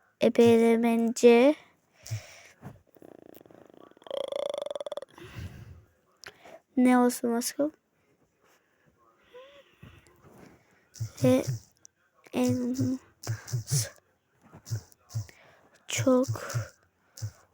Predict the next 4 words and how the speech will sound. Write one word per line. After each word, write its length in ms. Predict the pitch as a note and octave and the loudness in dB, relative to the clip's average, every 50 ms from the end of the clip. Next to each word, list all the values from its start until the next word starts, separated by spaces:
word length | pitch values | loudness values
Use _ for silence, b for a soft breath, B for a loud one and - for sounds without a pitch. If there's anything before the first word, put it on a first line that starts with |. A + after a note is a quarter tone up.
| _ _ _ _ | _ _ _ _
ay, 180 | - A#3 A#3+ A#3 - - _ _ | 4 4 4 4 2 0 _ _
çok 420 | - - - C4+ C4 C4+ - - - - - - - - - _ _ _ _ _ _ _ _ _ _ _ - - _ - A#2 G#2+ - _ _ - - | -10 -2 2 4 4 4 2 -2 -8 -10 -10 -10 -12 -16 -20 _ _ _ _ _ _ _ _ _ _ _ -20 -20 _ -10 -10 -10 -10 _ _ -6 -2
az. 500 | A#3 A#3+ B3 B3+ - - A2+ G#2+ - - - - _ - A2+ A2 - _ - _ - A2+ G#2+ - _ - | 0 0 0 0 -2 -4 -4 -6 -6 -10 -14 -18 _ -10 -10 -10 -10 _ -20 _ -12 -12 -12 -8 _ 4
Lütfen. 1400 | D#4 E4 D#4 - - A2 - - - - - A#2 A2 - - - - - - - - C#4 C4 B3+ C4 C#4+ E4 | 4 6 4 4 -2 -6 -4 -6 -6 -6 -6 -8 -8 -8 -10 -14 -16 -20 -20 -4 0 2 4 4 4 2 0